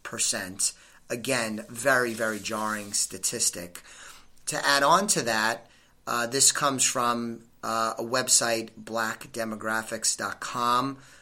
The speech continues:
based on U S Census data from two thousand and fourteen. Uh, only eight percent of married black couples live in poverty. Um, that's well below what the average is for the community in general.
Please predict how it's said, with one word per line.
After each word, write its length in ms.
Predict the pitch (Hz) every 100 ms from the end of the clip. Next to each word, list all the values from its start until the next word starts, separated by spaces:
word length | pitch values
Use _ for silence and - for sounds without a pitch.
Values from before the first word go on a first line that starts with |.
| _ -
based 260 | 120 120
on 160 | 131 113
U 240 | 117 120
S 160 | 117 117
Census 560 | - - 120 117 120 -
data 340 | 117 113 117
from 220 | - 110
two 140 | 107 113
thousand 400 | 117 113 113 110
and 160 | 104
fourteen. 760 | - 120 113 - 135 135 147 165 - - - - -
Uh, 180 | 127 -
only 420 | 180 185 202 196 -
eight 260 | 170 214 214
percent 600 | - 180 - 156 143 -
of 160 | 117
married 520 | 120 123 131 139 131 101
black 380 | 117 123 123
couples 560 | - 127 - 117 110 107
live 180 | 113 110
in 160 | 110
poverty. 720 | 95 - 107 110 107 82 69 - - - - -
Um, 240 | 113 123
that's 240 | 143 147
well 760 | 127 120 147 156 160 156 151 147
below 920 | - 117 123 123 127 135 135 120 117 113
what 260 | 113 120
the 180 | 123 113
average 400 | 117 123 117 104
is 220 | 117 113
for 140 | - 113
the 100 | 113
community 640 | - 123 123 120 110 107
in 140 | 104 104
general. 640 | 110 120 131 143 160 160